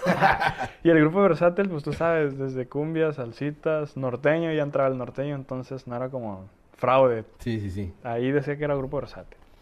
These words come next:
Speaker 2: Y ya llega, llega ese grupo. ¿Cuánto tardas en ese grupo desenvolviéndote, trabajando con ellos? Varios años, ¿no? Ahí fue cuando yo lo conocí en Rosarito Norteño.
Speaker 1: Rosarito, en una entrevista.
Speaker 2: Una entrevista que les hice.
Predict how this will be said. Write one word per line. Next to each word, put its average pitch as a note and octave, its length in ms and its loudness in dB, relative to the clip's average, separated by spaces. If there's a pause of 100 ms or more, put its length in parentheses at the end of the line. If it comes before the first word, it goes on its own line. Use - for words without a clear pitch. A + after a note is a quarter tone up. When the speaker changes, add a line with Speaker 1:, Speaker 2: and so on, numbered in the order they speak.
(440)
Speaker 2:
Y C3+ 140 2
ya B2+ 200 4
llega, D#3 440 6
llega D3 280 4
ese D3+ 200 2
grupo. D#3+ 400 0
¿Cuánto D#3+ 260 0
tardas D#3 300 2
en D3+ 80 0
ese C#3+ 140 -2
grupo D3+ 440 0
desenvolviéndote, A#2 720 -2
trabajando A2 420 0
con G#2+ 140 -2
ellos? F#2+ 320 -6
Varios G2+ 400 -4
años, C#3 220 -2
¿no? D3+ 100 2
Ahí A#2 120 2
fue D#3 100 0
cuando D3+ 140 4
yo C3 80 2
lo D3 100 2
conocí C3 420 0
en C#3 200 2
Rosarito A2 380 -2
Norteño. C#3 440 2
Speaker 1:
Rosarito, B2+ 360 -4
en E3+ 60 -6
una D3+ 260 -8
entrevista. C#3 300 -4
Speaker 2:
Una B2+ 80 2
entrevista G#2+ 480 -2
que A2+ 100 -8
les G2+ 160 -8
hice. A#2 260 -8